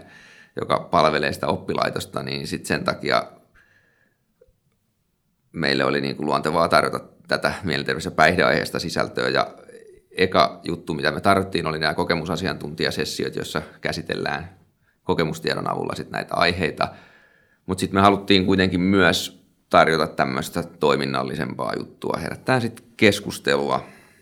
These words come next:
näistä aiheista. Ja keksittiin, että sitten semmoisen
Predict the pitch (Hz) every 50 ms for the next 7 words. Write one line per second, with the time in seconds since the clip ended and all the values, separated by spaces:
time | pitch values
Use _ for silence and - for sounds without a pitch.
0 | _ _ _ _ _ _ - - - - _ - - 92 78 - - - - -
1 | - _ _ _ _ _ _ _ _ _ _ _ - - 104 107 104 95 98 90
2 | 87 87 - - - 90 - - - - - - - - - - _ _ _ _
3 | _ _ _ _ _ _ _ _ _ _ _ _ - - 139 139 - 147 143 -
4 | - 139 135 - - 123 123 127 123 - 127 127 123 - - 120 - - 120 117
5 | 113 113 120 117 110 110